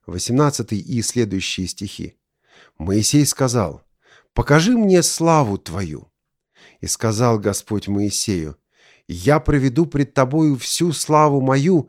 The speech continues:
и провозглашу имя Иеговы пред тобою». Бог, по сути, говорит: «Моисей, я сделаю это для тебя. И не потому, что ты Моисей,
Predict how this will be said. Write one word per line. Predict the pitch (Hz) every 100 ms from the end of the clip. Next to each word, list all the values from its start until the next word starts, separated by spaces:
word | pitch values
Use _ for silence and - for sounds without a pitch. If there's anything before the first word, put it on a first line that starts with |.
| _
и | -
провозглашу | 131 151 139 117 127 131 - 202 208
имя | 185 202 208 175
Иеговы | 147 139 127 151 156 151
пред | - 147 143
тобою». | 156 151 190 170 98 73 _ _ _ _ _ _ -
Бог, | 92 117 240 226 -
по | 143
сути, | 135 - 240 - 175
говорит: | 143 147 160 190 - - -
«Моисей, | 98 147 160 - 156 123 90 - _ _ _ -
я | 104 143
сделаю | 117 143 170 156 151 -
это | 151 143 139
для | 120 117 139
тебя. | - 147 123 127 87 69 _ _ _ _ _ _ - -
И | 185 180
не | 180 247
потому, | 247 214 196 202 262
что | - - 185
ты | 208 185
Моисей, | 160 156 143 - - 175 135 85